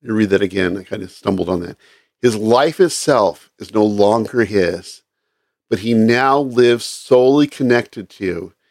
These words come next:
and empowered by the Messiah." We see this more fully in Galatians two twenty, which reads, "When Messiah was executed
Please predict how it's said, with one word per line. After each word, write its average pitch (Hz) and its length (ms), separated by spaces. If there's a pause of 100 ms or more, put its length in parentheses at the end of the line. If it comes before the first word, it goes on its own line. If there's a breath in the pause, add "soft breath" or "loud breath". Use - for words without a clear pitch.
(340)
and 110 140
empowered 110 760
by 104 280
the 104 100
Messiah." 95 680 (800)
We 117 120
see 165 160
this 160 180
more 147 140
fully 113 680 (760)
in 117 140
Galatians 117 500
two 123 180
twenty, - 680 (440)
which 104 220
reads, 98 520 (420)
"When 117 320
Messiah 135 600
was 156 140
executed 101 800